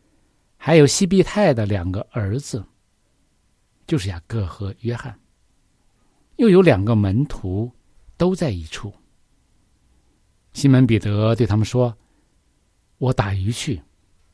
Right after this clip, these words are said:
他们说：“我们也和你同去。”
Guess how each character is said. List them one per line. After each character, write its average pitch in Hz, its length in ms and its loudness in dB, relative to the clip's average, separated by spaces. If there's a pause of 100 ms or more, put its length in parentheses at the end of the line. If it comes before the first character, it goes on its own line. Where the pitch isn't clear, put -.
(580)
他 - 160 -2
们 175 80 4
说 143 260 2 (500)
：“我 123 180 2
们 143 420 2
也 110 160 -4
和 - 180 -4
你 101 140 0
同 90 280 -8
去。” 95 220 -10